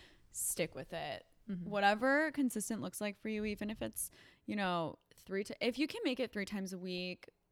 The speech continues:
Speaker 1: to daily, I don't know, whatever's consistent for you, stick with it. Hold yourself accountable, because your audience isn't gonna just appear overnight. Like, you need to be consistent with what you're putting out there. Think about what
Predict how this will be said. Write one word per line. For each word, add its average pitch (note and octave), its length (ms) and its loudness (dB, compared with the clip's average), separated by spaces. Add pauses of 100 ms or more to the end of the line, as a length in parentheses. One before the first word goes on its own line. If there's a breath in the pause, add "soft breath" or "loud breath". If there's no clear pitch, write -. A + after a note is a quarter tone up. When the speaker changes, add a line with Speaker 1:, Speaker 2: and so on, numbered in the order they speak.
Speaker 1:
to - 140 -4
daily, F#3 460 0
I F3+ 160 2
don't F#3+ 140 -2
know, F#3 160 0
whatever's F#3 400 -2
consistent G3 500 -8
for - 80 -8
you, F3 260 -4 (240 soft breath)
stick - 360 0
with E3 200 -2
it. G#3 280 2 (260)
Hold G3 160 -2
yourself A#3 260 0
accountable, G3+ 600 0
because G3 500 0 (320 soft breath)
your G3+ 500 0 (460)
audience G#3+ 560 4
isn't A3 260 -2
gonna G#3+ 220 0
just G3 200 -4
appear G3 440 -4
overnight. F#3+ 320 -2
Like, F#3+ 160 -6
you G3+ 100 -2
need F#3+ 320 -4
to A#3 120 -4
be G#3+ 140 -4
consistent G3+ 560 -6
with G3 160 -8
what F3+ 140 -2
you're F#3 100 -4
putting F#3+ 280 -6
out F3 180 -4
there. F3 220 0 (480 soft breath)
Think G#3 180 -2
about G3+ 240 2
what F#3+ 280 0